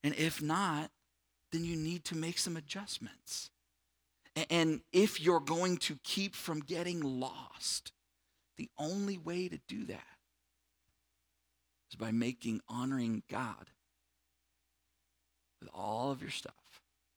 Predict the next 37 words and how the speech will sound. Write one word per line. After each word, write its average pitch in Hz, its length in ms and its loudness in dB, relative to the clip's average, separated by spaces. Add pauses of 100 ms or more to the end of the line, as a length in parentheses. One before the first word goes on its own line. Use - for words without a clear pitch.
(640)
the 107 80 -2
main 104 300 2
objective 107 500 -6
for - 140 -14
your 101 100 -10
life. 110 280 -10 (1200)
See, 135 180 2
this 151 240 2
is 151 300 -2 (500)
not 139 420 4
about, 123 460 0
so 151 180 0
often 151 460 0
the 127 120 2
conversation 139 680 -2
in 117 80 0
church 135 460 -4 (440)
is 110 120 -4
just 131 260 2
about, 123 240 2
like, 110 260 -2 (300)
are 113 80 -2
you 127 120 4
tithing 131 560 2
and 127 100 0
are 104 100 0
you 120 140 -2
giving? 123 500 -4 (1000)
And 131 80 0
sometimes 160 400 4
we 151 120 6
think 156 220 0
if 139 140 -2
we're 131 120 6
doing 151 400 4
those 143 260 4
things, 143 520 4